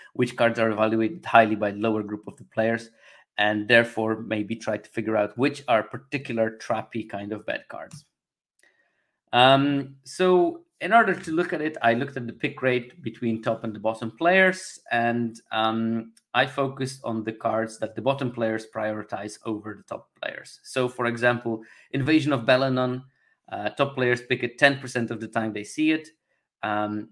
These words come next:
uh, bottom, uh, tier, uh, players on seventeen lands pick it on t-, around twenty percent of the time. So there's almost twofold difference between how frequently,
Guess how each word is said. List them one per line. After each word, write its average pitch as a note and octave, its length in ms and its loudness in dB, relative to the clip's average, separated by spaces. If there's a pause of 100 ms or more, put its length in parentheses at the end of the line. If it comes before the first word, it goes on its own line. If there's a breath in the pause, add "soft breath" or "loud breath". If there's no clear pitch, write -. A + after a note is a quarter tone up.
(100)
uh, G#2 520 -4
bottom, A#2 640 -2
uh, G#2 400 -4
tier, G#2+ 420 -4 (100)
uh, G2+ 180 -4
players G#2+ 420 -4
on A2 80 -8
seventeen A2 380 -6
lands G#2+ 360 -2
pick - 280 -8
it - 100 -8
on G#2 240 -8
t-, - 200 -20 (100)
around A2 300 -4
twenty A2 320 0
percent G2 400 -8
of G2+ 100 -12
the - 80 -20
time. - 240 -4
So A#2+ 160 -4
there's B2 240 0
almost C3+ 320 0
twofold C3 420 -2
difference A#2 320 -4
between - 320 -14
how G2+ 140 -4
frequently, G#2 540 -8